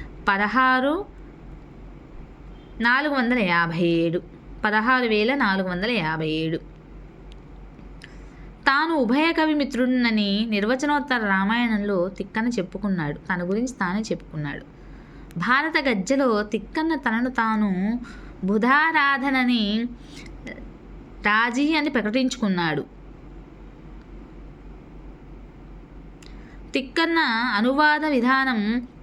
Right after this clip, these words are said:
యథోచితానువాదం. తిక్కన్న నిర్వచనంగా రాసిన భారత పర్వం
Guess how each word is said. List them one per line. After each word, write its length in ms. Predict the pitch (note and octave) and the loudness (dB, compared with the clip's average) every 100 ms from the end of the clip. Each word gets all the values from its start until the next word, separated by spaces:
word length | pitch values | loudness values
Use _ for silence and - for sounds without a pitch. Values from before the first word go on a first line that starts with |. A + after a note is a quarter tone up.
| - | -2
యథోచితానువాదం. 1120 | G3+ B3+ D4+ D4 C4 B3 A#3+ B3 F#3+ D#3+ D#3+ - - - - - - | 2 4 4 2 2 4 4 4 2 2 -2 -6 -16 -18 -18 -18 -6
తిక్కన్న 420 | C4+ C4 - E4+ E4 | -4 -2 0 2 2
నిర్వచనంగా 840 | C#4 B3 C#4 D4+ D4+ C#4+ D4 C#4+ | 2 4 2 2 2 2 4 4
రాసిన 380 | B3+ A3+ A#3 A#3+ | 4 2 2 0
భారత 460 | E3 F3+ A#3 C#4 | 2 2 2 2
పర్వం 600 | C4+ G#3 G3 A3 G3+ G#3 | 0 0 0 0 0 0